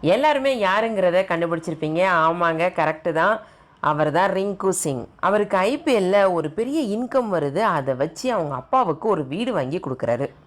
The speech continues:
கிரிக்கெட் ஆட வீடு கட்டி கொடுக்க போகுது அப்படின்னு யாரு சொன்னாங்களோ அவங்களுக்கே கிரிக்கெட்ல பிரபலமாகி வீடு வாங்கி கொடுத்தாருல, இதுதான் வெற்றி. ஒரு சில வார்த்தைகள் சில பேரோட வெற்றிக்கு காரணமா மாறிடுது. அதே ஒரு சில வார்த்தைகள் சில பேரோட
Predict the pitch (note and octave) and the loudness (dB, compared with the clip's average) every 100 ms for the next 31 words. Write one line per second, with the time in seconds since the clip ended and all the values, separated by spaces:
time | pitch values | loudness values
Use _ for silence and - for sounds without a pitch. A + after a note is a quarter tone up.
0 | _ - G#3 A#3 C4 G#3+ A3 A3 G#3+ A3 | _ -6 -2 0 0 0 2 2 0 -2
1 | G#3+ G3 G#3 F#3 F#3 F#3 F3 E3+ F#3+ D3+ | -4 -6 -4 -4 -2 -2 -2 0 2 0
2 | C#3 F3 C#3 B2 F#3+ A3 E3+ D3 E3 D#3+ | 0 -4 -2 0 0 -2 -4 -2 -2 -2
3 | C3 C3 C#3+ G#2+ F3+ E4 D4 G#3 D3 F3+ | -2 0 0 0 -2 -2 0 0 -2 -4
4 | F3+ A#3 C4 - - F#3+ D3+ C#3+ E3+ E3+ | -4 -8 -6 -6 -4 -2 -2 0 0 0
5 | C#3+ C3+ D#3 F#3 G#3 F3+ C3+ C#3 C3 A#2+ | 0 -2 -4 -4 -2 -2 -4 -6 -4 -4
6 | A#2 C#3+ D3 - - - E3+ D#3 F#3+ F#3+ | -2 -2 -2 -8 -16 -6 -2 0 0 -2
7 | B2+ - - - - - - D#3 G3 A#3 | -4 -6 -12 -12 -20 -8 0 2 2 2
8 | G3+ F3 F3 C4 - G3+ G#3+ F#3 G#3+ - | 2 2 2 0 0 0 0 0 -4 -12
9 | - F#3 E3+ E3+ E4 C#4+ D#3+ F#3+ - - | -6 0 0 2 2 2 0 -2 -2 -2
10 | G4 B3+ - E3+ E3 F#3 D3 C#3 D#3+ C3+ | -2 -2 -4 -2 0 0 -2 0 0 0
11 | B2+ C3+ B2 C3+ - - - - A#2+ - | -2 -2 -4 -4 -4 -10 -20 -6 -6 -4
12 | F#2 B3 C4+ A#3 A3+ F#3+ D3 D3 F#3 F#3 | -2 0 2 2 0 0 2 2 0 0
13 | D3 E3+ F3+ C3+ B2 D3+ F3 | -2 -2 -4 -4 -2 -2 -2